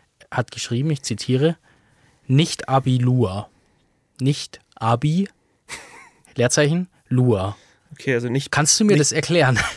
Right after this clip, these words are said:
Speaker 1: Das Wort.
Speaker 2: Na, Abi ist halt Bruder, oder?
Speaker 1: Ist so, oder?
Speaker 2: Ja.
Speaker 1: Das ist so ein Slang.
Speaker 2: Ist nicht, ich, ich glaub, das ist einfach türkisch.
Speaker 1: Ah, okay.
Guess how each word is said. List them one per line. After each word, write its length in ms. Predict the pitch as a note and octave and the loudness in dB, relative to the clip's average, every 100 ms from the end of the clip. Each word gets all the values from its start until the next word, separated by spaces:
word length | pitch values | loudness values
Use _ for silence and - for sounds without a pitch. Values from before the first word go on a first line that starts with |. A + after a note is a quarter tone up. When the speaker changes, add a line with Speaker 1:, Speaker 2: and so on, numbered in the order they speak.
| - - - - - - | -14 -20 -20 -20 -20 -6
Speaker 1:
Das 260 | - C3+ C3 | 0 0 0
Wort. 440 | A2+ B2+ C3+ - - | 2 2 0 -6 -8
Speaker 2:
Na, 120 | B2 | -2
Abi 300 | - E3+ E3 | 0 2 2
ist 120 | C#3+ D3 | 4 4
halt 140 | B2+ | 2
Bruder, 300 | B2+ F#3+ E3+ | 2 4 4
oder? 260 | D3 G3+ E3+ - - | 4 2 0 -2 0
Speaker 1:
Ist 200 | E3 - | 2 4
so, 200 | B2 G2 | 2 2
oder? 200 | A#2 D#3 | 2 2
Speaker 2:
Ja. 40 | |
Speaker 1:
Das 120 | - | 2
ist 200 | C#3+ C#3+ | 2 4
so 140 | - C3 | 4 4
ein 100 | A2+ | 2
Slang. 580 | - C3+ B2 B2 G#2 G2+ - _ _ _ _ - | 0 2 2 2 0 -6 -14 _ _ _ _ -16
Speaker 2:
Ist 180 | C#3 - | -6 -2
nicht, 220 | G3+ - | -2 -4
ich, 220 | B2+ - | -12 -12
ich 80 | - | -14
glaub, 140 | - | -12
das 140 | - C3 | -10 -10
ist 100 | C3 | -8
einfach 180 | G#2+ B2 | -8 -4
türkisch. 400 | - C4+ - - _ _ _ _ _ _ _ _ | -2 -2 -6 -14 _ _ _ _ _ _ _ _
Speaker 1:
Ah, 180 | - D3 | -4 -2
okay. 380 | D#3+ - E3 G#2 | -2 -4 -4 -4